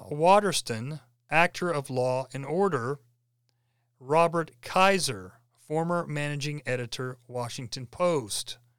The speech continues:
are some of the more famous members. Mason Chain. Its regular meeting place, also called a tomb, a hundred and ninety-year-old six-bedroom colonial-style house in downtown New Haven,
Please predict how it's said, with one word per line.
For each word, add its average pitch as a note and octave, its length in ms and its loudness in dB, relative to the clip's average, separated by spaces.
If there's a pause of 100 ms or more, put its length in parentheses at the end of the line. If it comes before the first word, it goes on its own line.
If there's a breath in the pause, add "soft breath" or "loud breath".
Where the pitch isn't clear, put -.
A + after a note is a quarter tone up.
(160)
are C#3 100 -4
some E3+ 220 0
of D#3+ 80 -6
the C#3+ 80 -6
more C#3+ 400 -4 (300 soft breath)
famous C3 600 -4 (120)
members. B2+ 540 -6 (1200)
Mason D#3+ 380 -2
Chain. F3 560 0 (840)
Its - 160 -10
regular E3+ 460 -2
meeting F#3 320 -2
place, C3 400 -4
also D3+ 320 0
called D3 300 -2
a C3 100 -6
tomb, D3+ 600 -4 (240)
a C3+ 100 -8
hundred E3+ 360 -8
and C#3 140 -6
ninety-year-old C#3+ 720 -4
six-bedroom C3+ 680 -6
colonial-style C#3 800 -2
house E3 400 2
in B2+ 80 -8
downtown C3+ 560 -6
New F#3 160 -2
Haven, G#2+ 400 -8